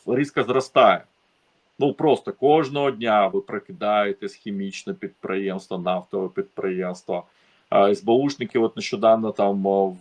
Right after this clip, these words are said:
в-, знесли взагалі С чотириста комплекси. Так, е, і багато чого іншого. Тобто це означає, що все більше пар-, проблем навіть у таких критичних, е, по-, по-моєму, це чи в Криму, чи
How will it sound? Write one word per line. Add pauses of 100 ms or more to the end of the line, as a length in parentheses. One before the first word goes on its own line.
в-,
знесли
взагалі
С
чотириста
комплекси. (540)
Так, (560)
е,
і
багато
чого
іншого.
Тобто
це
означає,
що
все
більше
пар-, (260)
проблем
навіть
у
таких
критичних,
е,
по-, (100)
по-моєму,
це (160)
чи
в
Криму,
чи